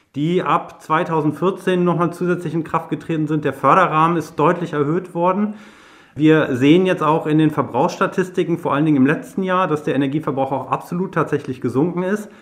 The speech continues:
Allerdings werden die Ziele für zwanzig zwanzig und dann auch langfristiger für zwanzig dreißig mit den bestehenden Maßnahmen noch nicht erreicht werden. Da muss noch einiges passieren.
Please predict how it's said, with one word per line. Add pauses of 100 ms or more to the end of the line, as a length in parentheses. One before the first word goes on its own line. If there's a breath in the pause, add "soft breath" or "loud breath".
(180 loud breath)
Allerdings
werden
die
Ziele
für
zwanzig
zwanzig
und
dann
auch
langfristiger
für
zwanzig
dreißig (260 loud breath)
mit
den
bestehenden
Maßnahmen
noch
nicht
erreicht
werden. (240 loud breath)
Da
muss
noch
einiges
passieren.